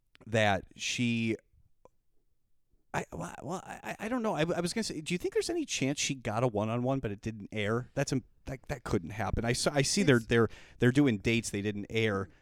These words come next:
Speaker 1: Could have she gotten a one-on-one they didn't air? I gotta assume A B C said, "Hey, Abigail, don't talk about the one-on-one," you know, because that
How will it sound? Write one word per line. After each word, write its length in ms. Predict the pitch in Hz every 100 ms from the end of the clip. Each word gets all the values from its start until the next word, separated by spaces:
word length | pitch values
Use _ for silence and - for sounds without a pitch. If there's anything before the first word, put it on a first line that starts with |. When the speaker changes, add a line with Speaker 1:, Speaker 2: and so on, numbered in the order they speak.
| _ -
Speaker 1:
Could 140 | -
have 80 | 381
she 120 | -
gotten 220 | 370 330 123
a 40 |
one-on-one 600 | 95 98 120 143 135 147
they 100 | 139
didn't 300 | 135 143 143 -
air? 220 | 143 143
I 80 | 143
gotta 220 | 226 254
assume 540 | 156 - 135 127 110 107 - -
A 160 | 151 151
B 160 | 147
C 280 | 127 - 123
said, 340 | 117 - 104 104
"Hey, 140 | 123
Abigail, 520 | 110 107 101 98 95 - _ _ _
don't 160 | 151 170
talk 220 | 160 139
about 240 | 113 107 -
the 80 |
one-on-one," 540 | 92 90 76 80 76 -
you 140 | 104 113
know, 100 | 113
because 260 | - 120
that 200 | 151 175